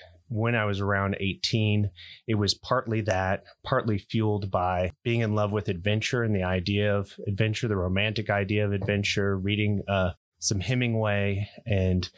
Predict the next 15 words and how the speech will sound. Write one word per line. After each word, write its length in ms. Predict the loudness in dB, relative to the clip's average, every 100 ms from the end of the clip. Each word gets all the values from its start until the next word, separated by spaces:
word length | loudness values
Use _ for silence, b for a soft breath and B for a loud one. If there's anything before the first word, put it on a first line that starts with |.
| B
even 280 | -4 0 0
though 400 | 2 2 2 0 -2
things 560 | 0 0 2 2 0 -2 -6
s-, 320 | -2 -2 -2
could 140 | -2 0
be 160 | 0
grim 460 | -2 -2 0 0 0
and, 320 | 0 0 -2 -2
and, 300 | -2 0 0
uh, 240 | 0 -2 -6 _ _ -2
you 160 | 0
know, 280 | 2 2 0
uh, 180 | -2 -2
not 280 | -2 -2 0
so 460 | 0 0 0 -2